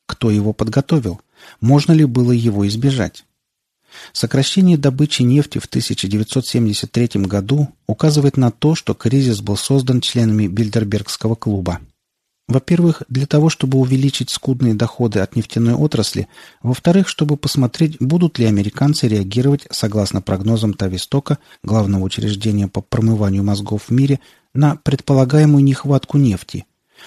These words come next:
В-третьих, чтобы подвести С Ш А как можно ближе к единой мировой диктатуре.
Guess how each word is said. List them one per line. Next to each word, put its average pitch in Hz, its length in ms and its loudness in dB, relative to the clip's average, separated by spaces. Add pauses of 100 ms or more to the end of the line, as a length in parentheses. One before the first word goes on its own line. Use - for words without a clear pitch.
В-третьих, 107 560 -2
чтобы 104 320 -4
подвести 101 480 -4
С - 160 -8
Ш 127 220 -2
А - 20 -4
как - 200 -4
можно 160 320 2
ближе 127 340 0
к - 80 -10
единой 104 420 0
мировой 104 400 0
диктатуре. 95 640 -6